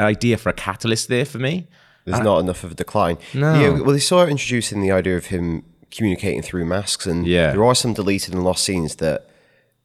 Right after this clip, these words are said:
Speaker 2: it, it, he starts wearing different masks to communicate. And there's a bit
Speaker 1: Right.
Speaker 2: where there's a scene, I don't know if it was ever shot, but I was reading about it. There's a really good line where he says he wants to go home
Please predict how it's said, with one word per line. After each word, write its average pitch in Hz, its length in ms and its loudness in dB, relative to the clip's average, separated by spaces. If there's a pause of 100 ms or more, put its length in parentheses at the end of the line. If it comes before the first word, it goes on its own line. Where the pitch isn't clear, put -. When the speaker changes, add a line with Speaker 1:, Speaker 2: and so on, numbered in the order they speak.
Speaker 2:
it, 85 240 -4
it, 55 120 -6
he 95 160 -8
starts 107 340 0
wearing 98 200 0
different 90 260 -6
masks 87 280 -6
to 90 80 -10
communicate. 95 640 -4
And 104 120 0
there's 110 160 0
a - 60 2
bit 120 160 4
Speaker 1:
Right. 95 100 -4
Speaker 2:
where 107 140 2
there's 92 180 -4
a 101 40 -4
scene, 95 540 -2 (420)
I - 80 -20
don't 175 120 -6
know 214 40 -2
if - 100 -8
it 196 40 -4
was 151 120 -2
ever 113 180 2
shot, 117 360 2
but 92 60 -2
I 87 40 2
was 90 120 -2
reading 117 200 2
about 73 240 0
it. - 40 0
There's 98 160 -2
a 139 40 -2
really 143 140 2
good 101 160 -4
line 92 420 0 (480)
where 95 200 2
he 104 80 0
says 117 160 -4
he 117 60 2
wants 107 180 0
to - 40 -10
go 92 140 -2
home 87 120 0